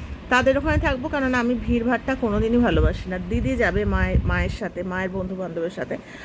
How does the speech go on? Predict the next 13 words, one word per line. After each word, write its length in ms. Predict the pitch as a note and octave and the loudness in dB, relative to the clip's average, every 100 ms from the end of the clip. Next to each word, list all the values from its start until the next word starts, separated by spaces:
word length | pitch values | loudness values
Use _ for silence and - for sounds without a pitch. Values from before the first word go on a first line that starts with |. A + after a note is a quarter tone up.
| - | 0
আর 120 | A3+ | 2
আমি 380 | - A3 A#3 F#4+ | 4 2 2 2
আমার 260 | G#4+ D#4+ C#4 | 2 2 4
ওই 380 | C4+ B3+ - A#3 | 2 0 -2 0
সেই 240 | C#4 C#4 | 2 2
বন্ধু 420 | A#3 A#3 A#3+ C#4 | 4 2 4 2
যার 160 | B3 G#3 | 0 0
কথা 180 | A#3+ C4+ | -2 -2
বলছি, 240 | C4+ C#4 | -2 -4
সে 120 | C#4+ D4 | -2 -2
এখন 200 | C#4+ D4 | -2 -2
আমেরিকাতে 520 | A3+ A3 G#3 A3 G3+ | 0 0 0 0 0
আছে 300 | D3+ - | -2 -2